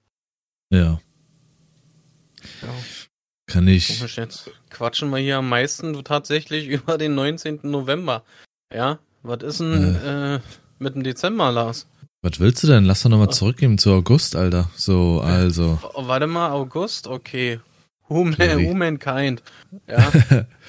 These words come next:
Speaker 1: Who man, who man?
Speaker 2: <laughs> Who man?
Speaker 1: Äh, ja, nee, ich freu mich
Speaker 2: Gerne.
Speaker 1: drauf. Ich hoffe auf Gutes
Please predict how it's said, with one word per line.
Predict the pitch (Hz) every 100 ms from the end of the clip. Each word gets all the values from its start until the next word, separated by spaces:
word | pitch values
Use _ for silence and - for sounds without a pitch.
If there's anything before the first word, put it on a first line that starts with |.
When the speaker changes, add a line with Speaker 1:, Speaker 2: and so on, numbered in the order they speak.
| -
Speaker 1:
Who | - 120 110 - 170 123 131 139 190
man, | 151 131 123
who | 139
man? | 165
Speaker 2:
<laughs> | 123 143 170 - 156
Who | - 160 156 156 165
man? | 170 - 156 143 - - 254 - - - - - _ - 110 104
Speaker 1:
Äh, | - 95 101 98 98 85 _ _ _ -
ja, | 98 87 82 -
nee, | 104 107
ich | 120
freu | - 98
mich | 101 98
Speaker 2:
Gerne. | 92
Speaker 1:
drauf. | 95 90
Ich | 90 -
hoffe | 95 92
auf | 78 90
Gutes | - 92 95 87